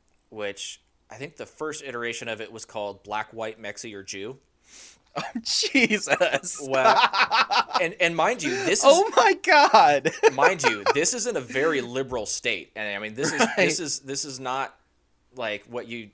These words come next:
Speaker 1: what you'd expect. Um,
Speaker 2: Right.
Speaker 1: I think the,
Speaker 2: I mean,
Speaker 1: the
Speaker 2: that's shock rock right there.
Speaker 1: Oh,
Speaker 2: That's
Speaker 1: absolutely. So, so they would read off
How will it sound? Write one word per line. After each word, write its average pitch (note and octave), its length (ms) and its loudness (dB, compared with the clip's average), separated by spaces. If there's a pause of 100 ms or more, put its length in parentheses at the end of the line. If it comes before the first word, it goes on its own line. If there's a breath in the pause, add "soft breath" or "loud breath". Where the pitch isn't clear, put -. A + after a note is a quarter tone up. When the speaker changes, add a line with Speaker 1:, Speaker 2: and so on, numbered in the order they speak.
Speaker 1:
what A2 160 -10
you'd G2 120 -10
expect. - 500 -8 (440 soft breath)
Um, A#2+ 100 -4
Speaker 2:
Right. G#2+ 440 -2 (100)
Speaker 1:
I A#2 60 -6
think F3+ 260 -10
the, B2+ 140 -4
Speaker 2:
I B2 40 0
mean, C3 120 -2
Speaker 1:
the - 20 -4
Speaker 2:
that's E3 220 2
shock A#2+ 380 0
rock E2+ 280 -6
right F#2 220 -8
there. F#2+ 340 -6
Speaker 1:
Oh, B2 320 2
Speaker 2:
That's A#2+ 300 0
Speaker 1:
absolutely. G2+ 580 -10
So, C3+ 460 0
so C3 220 -4
they C3+ 140 -2
would D#3 140 -4
read D3 240 -6
off C3 420 0